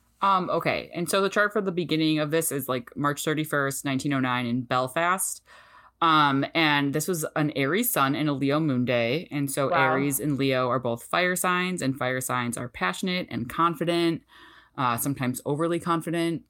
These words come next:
Speaker 1: Um, and on this day, Uranus was conjunct Mars in Capricorn. And so this is a crazy aspect. <laughs> Uranus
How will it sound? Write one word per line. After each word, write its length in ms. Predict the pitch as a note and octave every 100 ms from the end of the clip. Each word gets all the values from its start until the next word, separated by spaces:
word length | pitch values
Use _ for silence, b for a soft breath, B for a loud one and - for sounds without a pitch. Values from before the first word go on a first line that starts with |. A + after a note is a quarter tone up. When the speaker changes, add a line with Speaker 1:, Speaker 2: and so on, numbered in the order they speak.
| -
Speaker 1:
Um, 520 | C#3 B2 A#2+ A#2+ E2 _ _ _ -
and 520 | D3+ D3+ C#3 C#3 C3+ -
on 240 | C#3+ D3+
this 160 | D3+ -
day, 460 | - B2 A#2+ D#3
Uranus 580 | - C3+ C3+ B2+ C3+ E3
was 160 | D#3 D3
conjunct 420 | E3+ D#3+ E3 D#3+
Mars 440 | C#3 B2+ A#2+ C#3
in 180 | - F#3
Capricorn. 800 | F#3 A#2 - B2 A#2+ G#2 B2+ F#3+ -
And 140 | E3
so 340 | D#3 D#3+ C#3+ - B B B B _
this 440 | - G#3+ E3 E3+ -
is 140 | F3+ -
a 100 | E3+
crazy 500 | - C3+ C3 C#3 C3+
aspect. 580 | A#2 A2 - B2+ D#3+ -
<laughs> 40 | -
Uranus 800 | E3 E3 G4 D#3+ D3+ D3+ E3